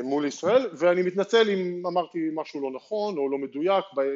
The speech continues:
בעיקר בהקשר של הצד הישראלי. אז קבלו את זה ב-, בהבנה, ואני מקווה שגם ב-, אה, בהנחה, אה, ל-, ל-, לידע. אז נתחיל ככה,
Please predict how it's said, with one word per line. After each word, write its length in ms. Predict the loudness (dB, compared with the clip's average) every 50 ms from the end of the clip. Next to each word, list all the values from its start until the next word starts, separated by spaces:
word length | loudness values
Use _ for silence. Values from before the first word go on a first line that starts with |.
| -4 -8
בעיקר 260 | -8 -2 0 0 0
בהקשר 440 | 0 -2 -4 -4 -4 -4 -2 -2 -4 -6 _ _ _ _ _ _ -10
של 200 | -6 -6 -4 -4
הצד 280 | -4 -4 -4 -2 -2
הישראלי. 520 | -2 -4 -6 -6 -6 -6 -6 -6 -8 -10 -12 -14 -18
אז 100 | -16 -14
קבלו 260 | -12 -6 -4 -4 -2
את 60 | -2
זה 100 | -2 -2
ב-, 240 | -2 -2 -4 -4 -4 -8 _ _ _ _ _ _ _ _ _ _ _ _
בהבנה, 640 | 2 4 4 4 2 2 4 6 8 8 8 6 4 0 -8 -18 _ _
ואני 1300 | -2 0 0 0 2 2 2 2 2 2 0 0 0 -2 -4 -4 -8 _ -16 -12 -10 -8 -8 -8 -8 -8
מקווה 260 | -8 -6 -6 -6 -6
שגם 360 | -8 -6 -4 -4 -4 -4 -4
ב-, 60 | -6 -4 -4 -4 -4 -6 -8 -12 _ _ _ _ _ _ _ _ _ -6
אה, 380 | -4 -2 -2 -2 -2 -4 -4 0
בהנחה, 460 | 2 2 2 2 0 -4 -4 -6 -6 -6 -8 _ -14
אה, 60 | -12 -10 -10 -8 -8 -8 -8 -6 -4
ל-, 520 | -2 -2 -2 -4 -4 -6 -8 -8 -6 -6
ל-, 420 | -4 -4 -4 -4 -4 -6 -8 -10 -10 -14 _ _ _ _ _ _ _ -2
לידע. 400 | 0 2 4 4 2 2 -2 -8 -16 _ _ _ _ -20 -20 -20 -20 -20 -20 -20 -20 _ _ _ _ _ _ _ _ _ _ _ -6
אז 60 | -4
נתחיל 240 | 0 2 4 2 10
ככה, 360 | 12 12 12 12 8 2